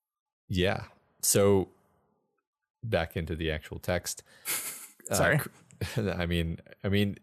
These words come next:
Speaker 1: something like this you have to talk about in kind of a, a loping way, right?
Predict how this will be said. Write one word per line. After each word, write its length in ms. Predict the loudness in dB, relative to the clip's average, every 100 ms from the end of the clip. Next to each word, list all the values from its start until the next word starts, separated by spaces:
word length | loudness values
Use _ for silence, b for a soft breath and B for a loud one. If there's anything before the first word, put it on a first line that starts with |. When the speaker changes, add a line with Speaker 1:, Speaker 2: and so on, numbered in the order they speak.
| _
Speaker 1:
something 360 | 0 2 4 4
like 180 | 4 4
this 300 | 4 4 0
you 100 | -2
have 220 | -2 -4
to 80 | -4
talk 280 | -4 -2 -2
about 360 | 0 0 -2 _ _ _
in 160 | -4
kind 240 | -2 -2 0
of 100 | 0
a, 200 | -2 -2 B B B
a 100 | -6
loping 540 | -4 0 0 0 -4 -2
way, 200 | -2 -2
right? 280 | -2 -4